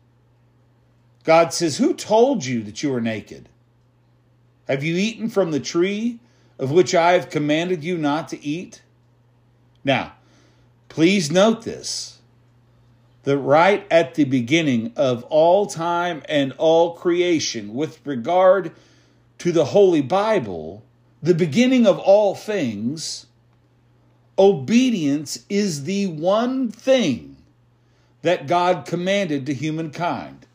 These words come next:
And, please note further, that obedience was the one and only condition for Adam and Eve to abide to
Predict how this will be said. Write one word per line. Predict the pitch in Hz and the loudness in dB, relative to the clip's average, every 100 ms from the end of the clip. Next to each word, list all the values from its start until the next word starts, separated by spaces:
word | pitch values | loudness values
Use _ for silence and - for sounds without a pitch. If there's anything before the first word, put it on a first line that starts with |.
| _ - | _ -6
And, | 247 254 151 151 175 | -2 0 0 -2 -8
please | - 147 123 107 | -6 -2 -2 -2
note | 117 110 - | -4 -4 -8
further, | 113 98 110 170 - _ _ _ _ _ _ _ - | -10 -8 -8 -10 -14 _ _ _ _ _ _ _ 0
that | 165 285 285 | 4 4 4
obedience | 202 190 127 165 226 233 165 175 165 | 4 4 2 2 4 4 2 -2 -6
was | 156 170 180 135 131 | -2 2 2 2 -4
the | 185 185 | -2 -2
one | 151 175 190 196 | -2 -2 0 -2
and | - 214 226 233 220 - - | -4 -4 0 0 -2 -8 -4
only | 240 277 320 262 156 117 | 2 4 4 0 -2 -6
condition | - 117 101 104 - 85 71 69 82 _ _ _ _ | -6 -8 -6 -8 -8 -12 -14 -20 -20 _ _ _ _
for | - 143 | -8 -6
Adam | 170 160 156 143 | 2 4 4 0
and | 139 | -2
Eve | 143 123 117 | 0 0 0
to | - 139 | 0 0
abide | 110 127 120 101 | 2 0 0 -2
to | - 98 76 | -8 -10 -10